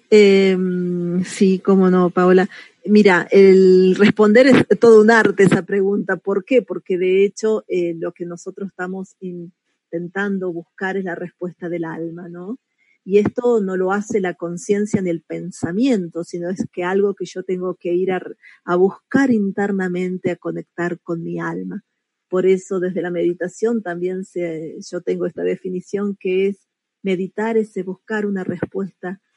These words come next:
a mi corazón, ¿no? Yo le pregunto a mi corazón una pregunta del alma.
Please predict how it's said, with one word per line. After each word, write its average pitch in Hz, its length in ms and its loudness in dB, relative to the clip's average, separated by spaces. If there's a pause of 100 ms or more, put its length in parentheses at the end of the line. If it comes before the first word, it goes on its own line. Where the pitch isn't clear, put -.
(220)
a 214 100 -4
mi 208 140 -2
corazón, 185 880 -8
¿no? 202 220 -8
Yo 220 160 -10
le 196 80 -4
pregunto 190 480 -6
a 185 60 -8
mi 180 100 -10
corazón 190 520 -10
una 180 200 -10
pregunta 196 500 -10
del 190 200 -10
alma. 175 500 -10